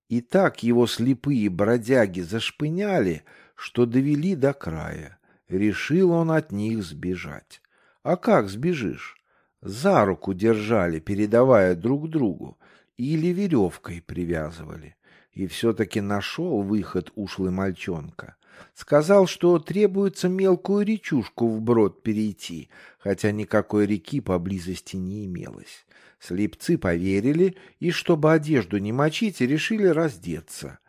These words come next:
Обувку, штаны, портки стащили, парнишке передали и сказали: «Веди».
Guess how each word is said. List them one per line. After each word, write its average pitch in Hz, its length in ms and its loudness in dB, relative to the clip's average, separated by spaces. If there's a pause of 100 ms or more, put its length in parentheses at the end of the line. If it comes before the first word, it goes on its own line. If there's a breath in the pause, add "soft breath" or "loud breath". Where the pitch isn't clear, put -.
(300 soft breath)
Обувку, 95 640 0
штаны, 110 600 -2
портки 117 540 -2
стащили, 147 760 0 (340 loud breath)
парнишке 107 600 0
передали 156 580 4
и 196 160 -6
сказали: 90 600 0
«Веди». 92 800 -4